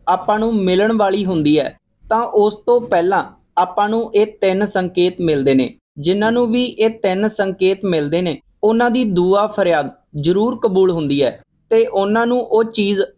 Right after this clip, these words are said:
ਜ਼ਰੂਰ ਮਿਲਦੀ ਹੈ। ਸਾਈਂ ਜੀ ਉਹਨਾਂ ਲੋਕਾਂ ਤੇ ਹਮੇਸ਼ਾ ਕਿਰਪਾ ਕਰਦੇ ਨੇ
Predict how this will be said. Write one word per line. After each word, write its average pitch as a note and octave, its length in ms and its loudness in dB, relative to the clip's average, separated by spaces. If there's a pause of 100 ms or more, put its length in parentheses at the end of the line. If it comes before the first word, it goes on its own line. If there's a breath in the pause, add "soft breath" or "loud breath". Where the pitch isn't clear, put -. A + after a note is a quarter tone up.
(120)
ਜ਼ਰੂਰ G3+ 360 0
ਮਿਲਦੀ C#3+ 400 0
ਹੈ। - 160 0 (140)
ਸਾਈਂ F3 400 -2
ਜੀ A3 240 0
ਉਹਨਾਂ G#3+ 340 2
ਲੋਕਾਂ F3 360 -2
ਤੇ E3 200 -2 (320)
ਹਮੇਸ਼ਾ G#3+ 520 0 (200)
ਕਿਰਪਾ G3 340 -2
ਕਰਦੇ C#3+ 360 0
ਨੇ B2+ 120 -2